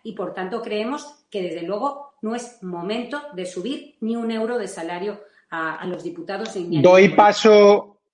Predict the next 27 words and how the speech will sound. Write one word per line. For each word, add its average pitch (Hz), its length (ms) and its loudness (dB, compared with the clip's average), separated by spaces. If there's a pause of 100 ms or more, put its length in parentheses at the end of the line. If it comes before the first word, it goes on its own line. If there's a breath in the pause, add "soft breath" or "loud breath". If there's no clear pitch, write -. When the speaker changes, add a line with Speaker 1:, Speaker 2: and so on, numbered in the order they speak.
(160)
Speaker 2:
doy 165 360 6
paso 190 280 4
a 190 40 4
Inés 190 160 0
Cañizares 190 460 0
por 147 440 2
alusiones, 147 480 -4
por 147 160 -8
si 110 500 -6
se 107 160 -8
quiere 120 240 -2
referir 117 420 -4
también 117 300 -2
a, 113 340 -2
a 107 40 -2
la, 107 280 2 (480)
a 104 120 0
la 107 180 2
calificación 117 640 4
de, 113 320 4
de 120 180 4
Belén 120 280 4
Hoyo, 156 160 8
diputada 120 480 6
del 113 160 0
Partido 120 300 0
Popular. 131 420 2